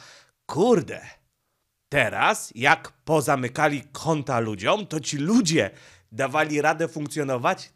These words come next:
tylko dzięki gotówce. Gdyby nie było gotówki, to ci ludzie dosłownie zostaliby zagłodzeni, a co za tym idzie, nie możemy pozwolić,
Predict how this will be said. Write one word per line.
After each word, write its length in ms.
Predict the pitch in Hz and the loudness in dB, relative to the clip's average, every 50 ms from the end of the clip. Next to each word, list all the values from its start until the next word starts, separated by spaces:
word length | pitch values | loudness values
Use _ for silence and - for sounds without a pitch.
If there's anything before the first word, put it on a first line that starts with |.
| _ - | _ -2
tylko 380 | 175 180 165 151 - 170 170 | 0 2 2 2 0 -4 -4
dzięki 340 | 143 135 123 113 117 139 127 | -2 -2 -6 -6 -6 -8 -6
gotówce. 600 | 123 147 147 - 294 285 - - - - 87 85 - _ - - - - _ _ | -4 -4 0 2 2 2 2 0 -8 -12 -12 -12 -14 _ -20 -20 -20 -20 _ _
Gdyby 640 | - 120 120 123 160 165 143 135 156 156 143 139 131 127 | -18 -14 -4 -2 -2 -2 0 0 2 2 2 2 0 -6
nie 380 | 110 98 101 110 127 160 180 202 | -14 -12 -10 -6 -2 2 2 4
było 340 | 165 202 240 240 233 202 156 | 6 6 6 8 8 6 6
gotówki, 720 | 143 151 151 - 131 113 - 135 - 131 170 233 269 294 - - - _ _ _ _ _ | 6 -2 -4 -4 -6 -8 -8 -8 -6 -2 -2 -2 -2 -4 -8 -20 -20 _ _ _ _ _
to 120 | - 190 202 | -4 -4 -4
ci 160 | - 226 208 | -2 -4 -4
ludzie 340 | 165 151 147 131 190 202 - | -2 -2 -2 0 0 -2 -2
dosłownie 960 | 123 110 - 190 202 - - - 147 185 220 233 202 139 127 131 120 107 95 | -2 -8 -2 0 0 0 0 0 8 10 12 12 12 10 4 -6 -6 -6 -6
zostaliby 800 | 92 123 135 123 - 165 156 147 147 135 120 139 139 127 127 131 123 | -6 -8 -8 -2 2 2 2 2 0 -4 0 0 0 0 -2 -8 -16
zagłodzeni, 1200 | 104 95 104 156 165 143 139 147 147 156 147 120 135 127 110 101 104 120 180 262 330 359 - _ _ _ _ _ _ _ _ _ _ _ _ _ _ _ _ _ _ _ _ _ _ _ _ _ _ _ _ _ _ _ | -12 -2 4 4 4 4 4 2 2 2 2 2 0 -4 -4 -4 -2 -2 0 0 0 -2 -6 _ _ _ _ _ _ _ _ _ _ _ _ _ _ _ _ _ _ _ _ _ _ _ _ _ _ _ _ _ _ _
a 120 | - 139 147 | -4 -2 -2
co 140 | - 175 165 | 0 -2 0
za 140 | 147 185 | 0 0
tym 200 | 180 180 170 165 | -2 -2 -8 -8
idzie, 280 | - 175 165 123 151 160 | -6 -6 -4 -2 -2 -2
nie 180 | 160 165 170 160 | 0 0 0 0
możemy 400 | 160 151 139 151 156 156 151 139 | 0 0 0 -2 -2 -2 -2 -4
pozwolić, 840 | - - 113 107 87 95 143 269 277 285 247 180 127 - - - | -4 -6 -10 -10 -6 2 2 2 2 2 -2 -4 -6 -8 -16 -20